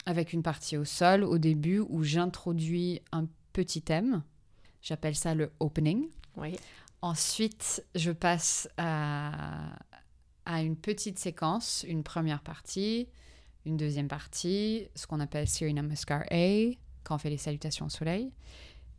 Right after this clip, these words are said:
Speaker 1: Et, euh, c-, cette partie qui va suivre va nous amener vers le pic de notre pratique dans le vinyasa. Il y a plusieurs, il y a, il y a, il y a plein de,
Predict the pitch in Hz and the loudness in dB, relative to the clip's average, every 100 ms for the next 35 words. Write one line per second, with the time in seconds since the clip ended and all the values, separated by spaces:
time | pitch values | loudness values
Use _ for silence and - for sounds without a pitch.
0 | - 185 185 196 208 - 175 160 151 147 | -2 4 4 4 2 -4 -2 0 0 0
1 | 143 147 147 - - - 175 - 160 - | -2 -4 -6 -8 -8 -4 -2 -2 -4 -4
2 | - 196 - - - 180 160 143 - 202 | -4 -4 -6 -14 -6 -2 0 0 0 2
3 | 226 202 160 - 160 160 165 160 156 165 | 2 4 2 2 2 6 6 4 4 4
4 | 180 190 180 160 151 147 143 139 165 160 | 2 2 2 2 2 2 -2 -2 0 -2
5 | 151 202 196 - - - 156 160 151 143 | -2 -4 -4 -8 -14 -8 -4 -2 -2 -4
6 | 170 160 160 - 156 - - 135 143 147 | -8 -8 -8 -8 -10 -12 -8 -6 -2 -2
7 | 147 - 170 254 - - - - - - | -2 0 0 -2 -10 -20 -20 -20 -20 -18
8 | - - 165 156 151 - - 185 170 160 | -18 -10 -2 -2 -2 -8 2 4 6 4
9 | 139 143 147 156 156 160 165 175 165 - | 2 -2 -4 -4 -6 -8 -8 -8 -8 0
10 | 190 180 175 170 156 151 151 | 2 4 2 -2 -4 -4 -2